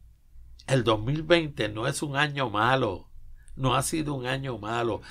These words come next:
Ha sido un año difícil de transición, de aprendizaje. Si tú me preguntas, "Pastor, ¿qué tú has aprendido?". Mucho. He aprendido a ser paciente.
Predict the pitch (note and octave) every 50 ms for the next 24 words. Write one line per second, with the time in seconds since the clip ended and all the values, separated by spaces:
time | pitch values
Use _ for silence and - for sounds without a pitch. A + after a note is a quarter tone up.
0 | - - - - C#3+ C3+ - G3+ F#3+ F3 F#3 E3+ E3 E3+ F3+ F#3+ F3+ D#3 C#3 B2
1 | A#2+ A#2+ - - A#2 B2+ A#2 - - - B2+ C#3 D3+ D3 C#3 - B2 A2+ G#2 G#2
2 | G2 A2+ G#2+ G#2 - G#2+ G2+ G#2 G#2 F#2+ F#2+ - G2 G2 F#2+ - - A2+ A2+ A2
3 | A2+ A#2 A2+ - - - - - - - - A#2 A#2 G#2 G2+ G2 A2 G#2+ G#2+ G2+
4 | G2+ G#2 G#2 F#2 - - A#2 A2 B2 B2 A2+ G2+ D#2+ - - - - - - -
5 | - - - - - C#3 - - B2 C#3 D3 C#3+ D3+ D#3 D3 C#3 - C#3 C#3+ C3+
6 | - C3+ A#2+ - C3 A2+ - - D3 C#3 A#2 - B2+ A#2 - C3 C3 C3+ C#3+ C3+
7 | C#3 C3+ C#3+ D3+ C#3 A#2 - - - - - - - D#3 F#3+ G#3+ - E3 C#3 C#3
8 | - - - - - - - - - - - - - - - - - - - -
9 | B2 B2+ C3 C3+ B2 A#2+ A2+ A2+ A#2 A#2 A2 - - A#2+ G#2 G#2+ G#2+ - - C#3
10 | C#3 C#3+ - - C3 A#2 -